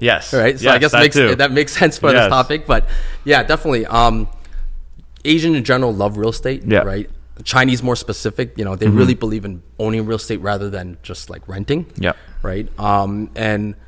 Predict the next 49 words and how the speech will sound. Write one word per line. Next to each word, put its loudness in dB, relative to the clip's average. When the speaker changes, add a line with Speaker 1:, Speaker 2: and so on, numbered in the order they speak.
Speaker 2:
I 0
would 0
say 2
back 0
ten, -2
twelve 2
years 0
ago, 0
um, -2
I -4
had 2
a -4
lot -2
of -4
foreign -8
buyers -10
for -16
sure. -10
Right. -4
Speaker 1:
Mm-hmm. 2
Speaker 2:
And 0
they -2
were -2
buying -2
by -6
the -2
floors. -8
It -12
was -10
crazy. 2
Speaker 1:
Yeah, 2
right? 4
Yeah. 2
Speaker 2:
So 4
I 2
was 0
asking 0
these, -6
um, -6
developers, -4
I'm -8
like, -10
"What -8
happened -6
to -8
floor -8
twenty -6
and -10
twenty-two?" -8